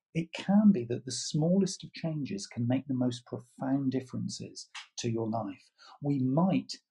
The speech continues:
be talking a complete and utter revolution of your world,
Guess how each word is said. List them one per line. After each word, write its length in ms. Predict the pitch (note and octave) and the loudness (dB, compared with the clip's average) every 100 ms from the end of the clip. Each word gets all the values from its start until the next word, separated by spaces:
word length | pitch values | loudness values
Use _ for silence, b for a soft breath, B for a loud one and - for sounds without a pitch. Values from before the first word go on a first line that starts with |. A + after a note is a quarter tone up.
| _ _ | _ _
be 100 | - | -8
talking 440 | A#2 B2+ A#2 - A2 | -2 -2 -2 -2 -6
a 80 | G#2+ | -6
complete 800 | - B2 B2 - D3+ D#3+ D#3 C3+ | -6 -6 -6 -6 -4 -4 -4 -2
and 80 | |
utter 180 | A#2+ A#2 | -2 -2
revolution 840 | G#2+ A2 B2 - C#3+ D3 B2+ - | -6 -2 -2 0 0 -2 -2 -2
of 140 | G2+ G#2+ | -2 -2
your 160 | G2+ | -6
world, 400 | G#2 B2 - - | -2 -4 -4 -10